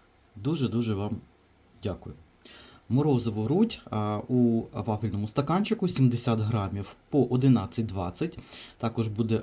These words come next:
Рудь, а, на основі, а, фруктового соку. Там, здається, декілька штук, шість морозив, да, шість порцій.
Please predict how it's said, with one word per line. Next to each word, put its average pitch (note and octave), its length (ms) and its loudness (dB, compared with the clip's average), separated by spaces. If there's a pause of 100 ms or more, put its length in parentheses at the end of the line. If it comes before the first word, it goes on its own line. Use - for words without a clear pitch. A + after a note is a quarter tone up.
Рудь, A2+ 500 2 (140)
а, - 100 -8 (680)
на A2+ 100 2
основі, G#2 560 0 (520)
а, F#2+ 120 -4
фруктового A2 640 0
соку. F3+ 500 -2 (400)
Там, A#2 220 2
здається, A2 360 0
декілька A2+ 440 0
штук, - 500 -6
шість - 360 -2
морозив, A2+ 460 0
да, A2 140 0
шість A#2+ 260 -6
порцій. F#3+ 540 -4